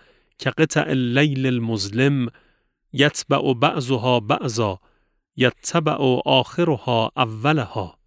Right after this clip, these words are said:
الآخرة شر من الاولی." گوارا باد برای شما سعادت و نجاتی که با آن از دنیا رفته اید و به فساد و فتنهٔ امروز مردم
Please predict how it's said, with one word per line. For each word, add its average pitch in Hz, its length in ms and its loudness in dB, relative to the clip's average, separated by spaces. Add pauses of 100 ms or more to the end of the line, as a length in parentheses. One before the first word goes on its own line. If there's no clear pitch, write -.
(640)
الآخرة 127 1040 0 (320)
شر 143 560 0
من 120 320 0
الاولی." 113 640 -2 (1080)
گوارا 131 460 6
باد 135 340 2
برای 127 440 2
شما 127 400 2 (380)
سعادت 127 720 0
و 147 40 0
نجاتی 131 600 0
که 127 140 -4
با 117 260 0
آن 143 320 0
از 117 180 -2
دنیا 117 400 2
رفته 113 360 -2
اید 117 440 -4 (500)
و 120 80 0
به 113 160 -4
فساد 143 640 0
و 127 160 0
فتنهٔ 139 640 -4
امروز 131 460 -4
مردم 120 640 0